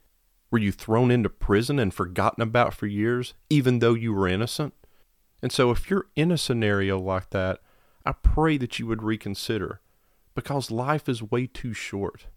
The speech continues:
Perhaps the only thing worse than actually having that conversation is someday having to live with the regret of not having it.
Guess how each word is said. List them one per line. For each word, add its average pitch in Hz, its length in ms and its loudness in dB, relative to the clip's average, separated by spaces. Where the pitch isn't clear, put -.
Perhaps 131 360 -4
the - 140 -6
only 160 340 -2
thing 131 400 -4
worse 110 480 -4
than 107 160 -2
actually 117 460 -2
having 104 440 -4
that 135 180 -4
conversation 127 920 -6
is 123 120 -2
someday 113 680 -4
having 131 340 -4
to 123 80 -2
live 113 280 -2
with 107 160 -6
the 104 100 -8
regret 107 720 -6
of 101 180 -4
not 104 280 0
having 80 340 -6
it. - 140 -12